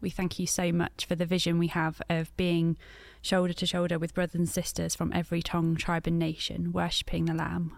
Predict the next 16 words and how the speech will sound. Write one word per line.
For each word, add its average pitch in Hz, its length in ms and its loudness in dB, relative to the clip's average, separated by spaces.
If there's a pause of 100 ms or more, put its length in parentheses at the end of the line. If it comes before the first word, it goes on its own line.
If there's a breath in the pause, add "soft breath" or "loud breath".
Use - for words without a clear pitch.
our 170 120 0
Lord 165 240 0
Jesus - 360 -6
Christ. - 520 -8 (380 loud breath)
And - 120 -12
Father, 180 220 0
please 185 300 0
would 180 140 0
you 175 80 0
help 175 340 2
us 165 260 0
day 180 300 4
in, 170 120 4
day 170 200 2
out 170 340 -2
to 165 320 -2